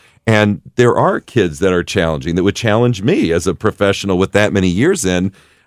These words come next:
Um, it's, it's crazy to think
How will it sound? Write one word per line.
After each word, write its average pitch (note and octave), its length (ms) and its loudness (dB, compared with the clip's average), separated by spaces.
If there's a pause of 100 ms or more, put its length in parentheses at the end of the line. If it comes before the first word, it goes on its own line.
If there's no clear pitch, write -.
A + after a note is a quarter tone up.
Um, F#2+ 380 2
it's, B2+ 340 0
it's G#2+ 240 -2 (260)
crazy E3+ 460 0
to F#2 120 2
think E2+ 480 -2